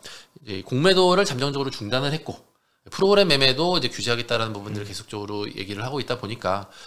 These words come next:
Speaker 1: 이런 것들은 대형주들보다는 좀 더 중소형주들한테 이제 수급적으로 여-,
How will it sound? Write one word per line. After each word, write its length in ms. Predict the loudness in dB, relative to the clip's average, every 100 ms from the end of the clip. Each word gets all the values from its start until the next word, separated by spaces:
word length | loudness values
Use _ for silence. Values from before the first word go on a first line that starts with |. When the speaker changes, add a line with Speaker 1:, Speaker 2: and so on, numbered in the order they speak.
| -18 -8
Speaker 1:
이런 200 | -4 -2
것들은 500 | 0 2 2 0 -4
대형주들보다는 1080 | -4 -2 -2 -4 -4 -2 -2 -4 -4 -8
좀 140 | -10 -8
더 240 | -4 -4
중소형주들한테 1400 | -4 -2 0 0 -2 -4 -4 -4 -6 -6 -4 -4 -4 -6
이제 100 | -10
수급적으로 560 | -8 -6 -4 -4 -4 -8 -10
여-, 80 | -12